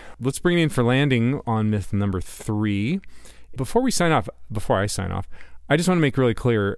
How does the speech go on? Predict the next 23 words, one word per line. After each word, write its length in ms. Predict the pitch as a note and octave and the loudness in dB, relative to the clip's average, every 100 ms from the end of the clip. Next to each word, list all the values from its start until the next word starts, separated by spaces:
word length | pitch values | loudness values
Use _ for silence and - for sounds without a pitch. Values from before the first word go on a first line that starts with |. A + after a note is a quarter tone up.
| - - | -8 -10
the 320 | G#2 G#2 A2+ | -6 -4 0
point 260 | - G#3+ | 2 2
here 140 | E3 C3 | 2 2
is 80 | A2+ | 2
not 180 | A#2+ | 0
to 80 | A#2+ | 0
get 140 | G#2+ G2+ | 0 0
down 200 | G2 F#2+ | 0 0
on 80 | |
yourself. 480 | F#2+ F2 - F#2+ - | -2 -2 -4 -4 -4
Like, 140 | G#2+ G#2 | -4 -2
if 140 | G2 | -2
you 80 | C#3 | 0
go 260 | C3+ B2+ | 2 2
through 460 | A#2 - A#2+ A2+ A2 | 0 0 0 2 2
these 260 | G#2+ G2 G2+ | 0 0 0
laws, 380 | F#2+ F#2+ G2 | 0 0 -2
if 100 | G2 | -4
you 60 | G2+ | -4
go 200 | G2+ G2+ | -2 -2
through 680 | - - - G#2 G2 G2 F#2+ | -4 -8 -4 -2 0 -2 -2
the 80 | G2 | -2
mythologies, 960 | F#2+ F#2 F#2 F2+ F#2 F2 F#2 F#2 - | -2 -2 -2 -2 -2 -2 -2 -4 -6